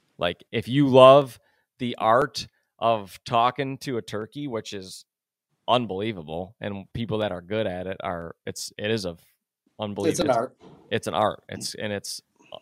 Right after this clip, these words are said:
Speaker 1: it's unreal to experience it too, especially if you're not good at turkey hunting. Experience somebody that is, like, actually talking back and forth with even a hen. I think that's almost cooler than, like, let's,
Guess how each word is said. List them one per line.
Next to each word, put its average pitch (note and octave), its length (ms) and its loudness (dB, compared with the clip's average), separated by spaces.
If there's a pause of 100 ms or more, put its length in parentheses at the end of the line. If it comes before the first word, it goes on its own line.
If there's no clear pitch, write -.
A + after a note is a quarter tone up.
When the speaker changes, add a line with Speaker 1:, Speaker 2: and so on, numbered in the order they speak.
(260)
Speaker 1:
it's B2 180 2
unreal C3 480 2
to G#2+ 200 -8
experience G#2+ 680 -6
it G2 140 -12
too, A2+ 200 -4 (340)
especially F3+ 380 0
if A#2 120 -2
you're D#3+ 100 -2
not A#2+ 240 2
good C#3 140 0
at C3+ 120 0
turkey C#3+ 280 -8
hunting. C#3 280 -8 (440)
Experience D#3+ 880 -4 (640)
somebody C3+ 500 0
that G#2+ 260 0
is, G#2+ 560 -2
like, G#2 200 -4
actually G#2 480 -2
talking G#2 440 -4
back G2+ 200 -4
and G2+ 120 -14
forth G#2+ 340 -4
with G2+ 240 -10
even D3+ 240 -6
a F#2 100 0
hen. F#2+ 500 -6 (220)
I A2 120 2
think B2 160 -6
that's F#2 200 -6
almost F#2 280 -4
cooler G#2 380 -2
than, F2+ 240 -10 (260)
like, G2+ 160 -4
let's, - 260 -10